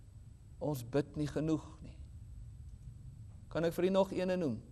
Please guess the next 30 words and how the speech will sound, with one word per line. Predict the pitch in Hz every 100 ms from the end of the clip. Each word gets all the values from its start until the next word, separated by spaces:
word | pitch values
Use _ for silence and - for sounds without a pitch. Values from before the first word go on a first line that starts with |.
| - - - - - - - - - - - - - -
Hoe | 156
lyk | 175 170
die | 190
dag | 190 190 -
van | 180
die | 185 196
Here | 196 120 120 - - - - - - - - - - - - - - -
onder | 160 170
die | 156
kinders | 160 156 139
van | - 135
die | 123
Here? | 113 101 - - - - - - - - - - - - - - - - - -
Kan | 160
ek | 180
vir | 175
u | 185
nog | 196 196
ene | 196 196
noem? | 202 185 135 - - - - - - - - - - - - - - - - -
Nou | 139
was | 175 180
'n |
predikant | 180 180 185 180 202 190
gewees | 196 196
terwyl | 190 185 190
ek | 190
in | 185
Springs | 180 - 196 196 170
was | 180 175 -